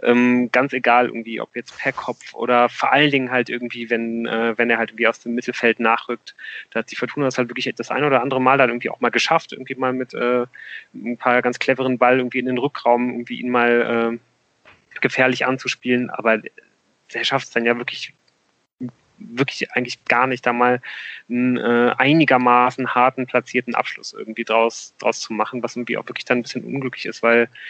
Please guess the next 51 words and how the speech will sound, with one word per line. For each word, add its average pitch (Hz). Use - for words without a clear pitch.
er -
ansonsten 127
sehr, 135
sehr 131
gut 127
gespielt 117
hat 135
und, 117
ähm, 120
ja, 127
aber 127
dadurch, 131
dass -
er 123
dann 123
irgendwie, 127
auch 123
wenn 131
er 147
halt 127
eben 120
der 120
offensivste 131
von 120
diesen 117
Mittelfeldspielern 120
äh, 113
da 113
im 117
Zentrum 123
ist, -
er -
es 131
halt 120
dann 123
nicht 127
schafft, -
diese 139
Torgefahr 147
zu -
entwickeln, 110
die, 113
die, 113
die -
da 117
wirklich -
irgendwie -
auch -
wichtig -
wäre. 110
Und 107